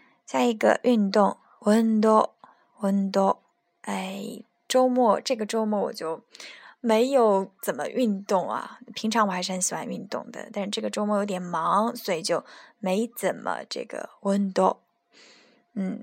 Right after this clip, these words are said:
次呢就是羽毛球，“バドミントン”，“バドミントン”。哎，就是英文的“badminton”这个单词。那我们日文发音呢就是“バドミントン”啊，“バドミントン”。呃，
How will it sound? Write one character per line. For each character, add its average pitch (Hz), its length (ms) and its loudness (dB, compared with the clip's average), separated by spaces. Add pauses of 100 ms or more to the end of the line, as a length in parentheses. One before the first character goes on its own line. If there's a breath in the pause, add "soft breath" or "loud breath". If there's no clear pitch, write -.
次 - 140 -2
呢 285 300 2
就 254 120 2
是 226 220 -2
羽 208 100 0
毛 254 160 8
球 247 440 8 (600)
，“バ 196 120 2
ド 208 120 4
ミ 226 160 4
ン 190 180 0
ト - 120 0
ン - 40 -18 (420)
”，“バ 190 140 -2
ド 202 140 2
ミ 202 160 0
ン 175 120 -10
ト 180 100 -8
ン”。 202 40 -14 (360)
哎， - 140 -18
就 254 120 -4
是 - 100 2
英 269 180 0
文 202 160 2
的 190 160 -2 (200)
“badminton” 208 680 0 (680 soft breath)
这 208 100 -4
个 185 80 -2
单 - 160 -4
词。 - 320 -8 (840)
那 240 100 -2
我 220 40 0
们 226 120 0
日 285 100 0
文 208 200 6
发 226 180 4
音 233 140 0
呢 233 120 4
就 208 140 -4
是 - 240 0 (320 soft breath)
“バ 208 140 0
ド 254 280 2
ミ 254 300 0
ン 202 180 -2
ト - 140 -6
ン” - 20 -20 (260)
啊 202 220 -14
，“バ 190 140 -2
ド 220 140 -2
ミ 233 120 0
ン 202 120 -6
ト - 140 -2
ン”。 - 40 -10 (880 loud breath)
呃， - 340 -4